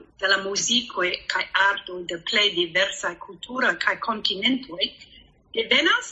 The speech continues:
el la agado de la brita kantisto Peter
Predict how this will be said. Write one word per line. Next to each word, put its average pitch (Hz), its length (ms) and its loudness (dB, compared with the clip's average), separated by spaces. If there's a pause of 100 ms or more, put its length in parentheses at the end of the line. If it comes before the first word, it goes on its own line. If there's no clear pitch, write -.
el 240 180 2
la 240 160 4
agado 190 680 0 (480)
de 226 100 4
la 226 120 4
brita 302 420 2
kantisto 247 640 0 (560)
Peter 339 420 0